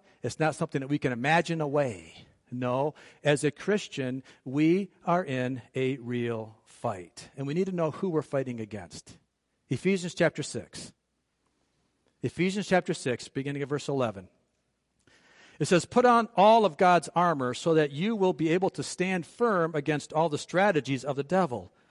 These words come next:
For we are not fighting against flesh and blood, enemies, but against evil rulers and authorities of the unseen world, against mighty powers in this dark world, and against evil spirits in the heavenly places."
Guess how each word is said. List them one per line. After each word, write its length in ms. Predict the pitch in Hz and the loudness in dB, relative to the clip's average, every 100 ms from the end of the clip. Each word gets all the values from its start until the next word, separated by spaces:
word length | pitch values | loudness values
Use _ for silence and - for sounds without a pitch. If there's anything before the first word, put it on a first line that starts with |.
| - - | -20 -18
For 180 | - 175 | 0 2
we 240 | 151 220 285 | 4 4 4
are 120 | 226 | 4
not 280 | 226 233 233 | 4 2 0
fighting 760 | - - 247 254 185 170 175 | -10 0 4 4 4 2 0
against 420 | 175 160 170 170 - | -2 0 0 -2 -2
flesh 340 | 170 160 - | 2 2 2
and 140 | 160 | -6
blood, 560 | 139 190 202 143 147 143 _ _ - | -2 2 4 4 2 -4 _ _ -2
enemies, 540 | 190 185 139 135 151 | 0 0 -2 -4 -4
but 200 | - 170 | 0 2
against 400 | 160 170 170 - - | 2 0 -2 -4 0
evil 360 | 220 226 233 | 0 4 2
rulers 560 | 196 165 147 147 156 - - - | 2 0 2 2 0 -4 -20 -8
and 140 | - 143 | -2 -2
authorities 680 | 139 - 214 214 151 143 131 | -2 0 4 4 4 2 0
of 140 | 139 | -2
the 100 | 135 | 0
unseen 480 | 147 165 - 160 151 | -2 -2 -4 -4 -2
world, 380 | 165 147 123 123 - - - | 0 2 0 -4 -12 -10 -4
against 380 | 147 160 - | 0 0 -2
mighty 340 | 147 156 214 254 | -2 2 2 2
powers 540 | - 175 143 131 135 | 2 4 4 2 -2
in 60 | 139 | -2
this 160 | 156 - | -4 0
dark 340 | 156 147 - | 2 2 0
world, 340 | 151 123 120 - - - | 0 0 -2 -6 -14 -2
and 140 | 165 | 0
against 360 | 151 165 151 - | 2 0 -2 -2
evil 300 | 208 220 202 | 0 2 0
spirits 720 | - - 262 285 156 147 - | -2 -10 -2 2 2 0 -4
in 140 | 165 | -6
the 100 | 160 | -2
heavenly 380 | 143 170 160 151 | 0 0 0 -4
places." 1000 | 139 - 135 120 - 85 - - - - | -4 0 0 -2 -12 -16 -18 -18 -18 -20